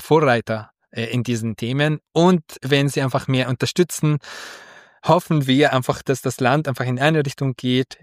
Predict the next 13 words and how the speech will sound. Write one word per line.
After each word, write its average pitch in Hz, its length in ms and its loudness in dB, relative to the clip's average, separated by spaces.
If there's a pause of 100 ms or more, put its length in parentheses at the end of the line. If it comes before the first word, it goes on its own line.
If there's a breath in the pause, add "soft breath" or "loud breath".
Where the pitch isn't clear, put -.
(100)
die 127 120 0
einfach 131 240 -2
auch 135 180 4
Freiheit, 120 840 0
äh, 113 180 0
Demokratie, 120 840 0
äh, 110 320 -4
Wohlstand 117 760 0
und 113 180 -2
Menschenrechte 110 560 -4
mit 107 160 -10
sich - 180 -12
bringt. - 320 -16